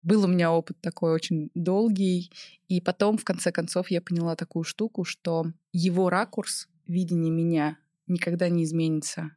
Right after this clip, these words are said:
А я, к сожалению, устала уже до него сужаться. Я больше не могу. Я хочу быть собой, я хочу быть большой. Я когда выхожу на сцену, гру-, грубо говоря, в жизни я достаточно, ну, как бы вообще, ну,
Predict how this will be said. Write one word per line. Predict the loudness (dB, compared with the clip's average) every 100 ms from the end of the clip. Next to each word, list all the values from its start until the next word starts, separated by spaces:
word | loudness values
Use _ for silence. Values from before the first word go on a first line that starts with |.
| _
А | -2
я, | -2 0
к |
сожалению, | -2 -4 -2 0 2 0
устала | -2 -6 -4 -2 0 0 -2
уже | -4 0 0 0
до | 0 0
него | 0 0
сужаться. | -4 -4 -4 -4 -6 -10 -14 _ -2
Я | 0
больше | 2 0 0 -2
не | 0
могу. | 0 0 -4 -6 _ _
Я | -2 0
хочу | 0 -2 -2 0
быть | 0 -2
собой, | -4 -4 -2 -2
я |
хочу | -2 -4 -2
быть | 0 0
большой. | -2 -4 -4 -2 -4 -4
Я | -4
когда | -2 -2
выхожу | -2 -2 -2
на | -2
сцену, | -2 -2 0 0 -4
гру-, | -4 -2
грубо | 0 2
говоря, | 2 2 -2 -4
в |
жизни | 0 2 4 2 2 -2 _ -20 _
я | -2 0 0
достаточно, | -2 0 -2 -2 -2 0 2 2 0 0 0 -2
ну, | -2
как | -4 -6
бы | -6 -6
вообще, | -6 -4 -2 -2 -2 -6
ну, | -6 -6 -2 -2 -2